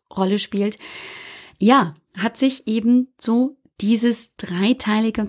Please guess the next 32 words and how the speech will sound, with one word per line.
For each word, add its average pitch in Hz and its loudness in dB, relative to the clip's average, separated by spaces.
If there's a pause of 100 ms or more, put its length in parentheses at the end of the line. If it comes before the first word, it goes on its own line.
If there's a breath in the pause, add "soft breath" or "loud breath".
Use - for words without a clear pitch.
(120)
Konstrukt - 0
der 190 0
Depression 196 0 (300 loud breath)
im 208 0
Prinzip 202 0
ergeben. 185 0 (1300)
Und 226 0
mir 254 2
ist - -4 (240)
tatsächlich 302 0
als, 262 0
ähm, 233 -2
deine 233 4
Gastgeberin 208 0
sehr, 220 2
sehr 214 0
wohl 220 2
bewusst, 208 0 (340 loud breath)
dass - -8
das 226 0
manchmal 220 0
schon 214 -2
echt - -8
harter 220 -4
Tobak 196 -4
sein 170 -6
kann. - -16
Dass 208 -4
es 220 -2
auch - 0
nicht 254 2
immer 254 4